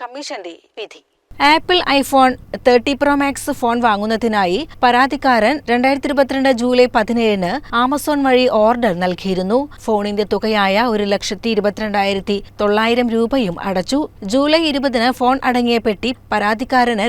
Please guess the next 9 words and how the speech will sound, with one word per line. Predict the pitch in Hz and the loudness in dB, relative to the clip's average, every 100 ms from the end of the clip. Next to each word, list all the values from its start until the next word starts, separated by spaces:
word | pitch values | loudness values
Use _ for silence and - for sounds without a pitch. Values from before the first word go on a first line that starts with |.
| 233 | 0
ലഭിക്കുകയും | 214 226 269 247 180 190 208 | 0 -2 -2 0 0 0 -2
ചെയ്തു. | 190 269 311 - - 226 | 0 0 -2 -10 -6 -4
എന്നാൽ | 196 226 - | -2 -2 2
പെട്ടി | 226 - 254 | 0 0 0
തുറന്നപ്പോൾ | 247 233 233 214 240 214 | 0 2 0 2 2 2
അതിലുണ്ടായിരുന്നത് | 214 240 214 208 226 233 214 175 240 - - - | -2 0 0 0 0 0 -2 -2 -4 -6 -16 -4
Samsung | 247 240 247 277 277 - - | -2 -2 -2 -2 -2 -4 -2
എ | 220 226 | -2 2
തേർട്ടി | 254 262 | 2 2